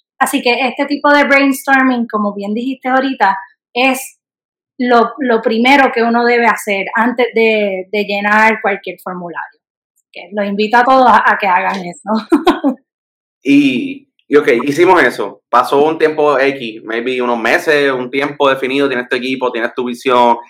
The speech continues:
Speaker 2: tienes el nombre, está, está ready, como quien dice.
Speaker 1: Ajá.
Speaker 2: ¿Qué es lo próximo?
Speaker 1: Ok, pues aquí vamos a hablar primero de cómo, cómo uno se debe organizar y por qué incorporarse,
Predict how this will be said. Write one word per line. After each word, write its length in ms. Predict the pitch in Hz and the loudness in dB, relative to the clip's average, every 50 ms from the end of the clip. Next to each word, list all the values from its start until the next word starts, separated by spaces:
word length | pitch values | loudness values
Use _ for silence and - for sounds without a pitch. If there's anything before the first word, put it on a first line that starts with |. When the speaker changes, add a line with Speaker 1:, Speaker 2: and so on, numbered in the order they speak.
| _ _ _ | _ _ _
Speaker 2:
tienes 220 | - - - 139 135 | -4 -2 0 0 2
el 80 | 127 | 2
nombre, 760 | 127 127 127 127 127 123 120 120 120 120 117 117 - - _ _ _ | 4 4 4 4 4 2 2 4 6 6 6 4 2 -4 _ _ _
está, 280 | _ _ 113 120 123 - | _ _ 0 0 0 -2
está 240 | - 123 - 151 156 | -8 -4 0 2 2
ready, 340 | 156 151 151 143 135 127 120 | 4 4 4 4 2 2 0
como 220 | 117 113 113 107 | -2 -6 -8 -8
quien 180 | 107 113 110 110 | -8 -8 -8 -8
dice. 360 | 110 107 - 104 98 - - _ _ _ _ _ _ _ _ _ _ _ | -10 -12 -10 -10 -10 -12 -12 _ _ _ _ _ _ _ _ _ _ _
Speaker 1:
Ajá. 200 | 254 226 220 226 | -2 0 2 2
Speaker 2:
¿Qué 80 | 196 180 | 2 4
es 40 | |
lo 160 | 175 170 165 160 | 4 4 4 2
próximo? 560 | 139 135 - - 123 110 101 95 - - _ _ _ _ _ _ _ _ _ _ _ _ _ _ _ _ _ _ _ | 0 -4 -4 -6 -8 -8 -8 -8 -12 -16 _ _ _ _ _ _ _ _ _ _ _ _ _ _ _ _ _ _ _
Speaker 1:
Ok, 200 | - 233 - - 175 170 170 - - _ _ _ _ | -6 -6 -4 -4 -8 -10 -10 -14 -20 _ _ _ _
pues 140 | _ 214 202 196 | _ -4 -2 0
aquí 540 | 214 202 175 - 285 320 339 359 - - _ _ _ _ _ | 0 0 0 -2 0 0 0 -2 -2 -8 _ _ _ _ _
vamos 260 | 233 226 226 240 247 | 2 4 4 4 4
a 80 | 254 277 | 4 4
hablar 220 | 269 269 269 262 | 4 4 2 0
primero 600 | 285 277 277 277 285 277 269 254 220 208 208 214 - _ _ - | 0 -2 0 2 2 2 2 0 -2 -4 -4 -8 -12 _ _ -10
de 280 | 214 214 226 226 226 - | -4 -2 -2 -2 -2 0
cómo, 320 | 254 262 262 262 294 302 294 - - - _ _ | 0 2 2 4 4 4 4 2 -2 -12 _ _
cómo 320 | - 233 240 262 277 285 | -2 0 2 4 4 6
uno 180 | 294 294 294 294 285 302 | 6 6 4 4 2 2
se 80 | 277 | 0
debe 220 | 262 269 262 277 277 | 0 2 2 2 2
organizar 560 | 269 269 269 277 277 277 - 302 302 294 - - _ _ | 2 2 2 2 0 0 0 0 -2 -2 -4 -10 _ _
y 140 | - 269 208 | -8 -8 -6
por 320 | - 233 214 214 - _ _ | -4 -6 -6 -8 -10 _ _
qué 300 | - 269 277 294 285 - - - | -6 -4 -2 -2 -4 -6 -6 -2
incorporarse, 840 | 262 262 247 247 240 220 202 - 202 190 190 190 185 185 - - | -2 0 0 0 -2 -6 -6 -6 -4 -2 0 0 0 -2 -6 -12